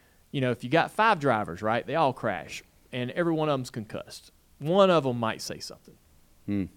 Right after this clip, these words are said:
Speaker 2: that's that's
Speaker 1: Right.
Speaker 2: generous. I, I, I almost think all five would say no. I mean, listen, and it's not just drivers, it's all athletes. I
Speaker 1: Yeah.
Speaker 2: mean, Tua Tagovailoa was the example this past week.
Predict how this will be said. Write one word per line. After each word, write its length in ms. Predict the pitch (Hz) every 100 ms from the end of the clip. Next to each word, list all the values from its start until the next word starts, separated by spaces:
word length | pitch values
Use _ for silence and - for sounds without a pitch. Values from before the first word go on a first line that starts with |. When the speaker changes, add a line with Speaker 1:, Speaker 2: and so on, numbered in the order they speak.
| -
Speaker 2:
that's 280 | 101 104 - - _ _ _ - - _ -
that's 160 | 143 151
Speaker 1:
Right. 40 |
Speaker 2:
generous. 420 | 123 113 90 - -
I, 120 | 110
I, 300 | 101 107 98
I 140 | 107 104
almost 340 | 127 110 98
think 180 | 113 98
all 140 | 104
five 260 | - 107 92
would 120 | 90
say 140 | 98 92
no. 180 | 87
I 80 | 92
mean, 180 | 110 110
listen, 280 | 113 - 98
and 120 | 127
it's 140 | 123 -
not 160 | 151
just 140 | 117 110
drivers, 360 | 123 117 98
it's 140 | 98 120
all 160 | 110
athletes. 480 | 98 90 95 92 104
I 40 |
Speaker 1:
Yeah. 60 | 107
Speaker 2:
mean, 140 | 104
Tua 240 | - 147 147
Tagovailoa 640 | 143 131 110 127 135 127
was 180 | 117 98
the 100 | 113
example 520 | 101 104 117 110 117
this 180 | 101 101
past 280 | 127 110 -
week. 340 | 127 123 -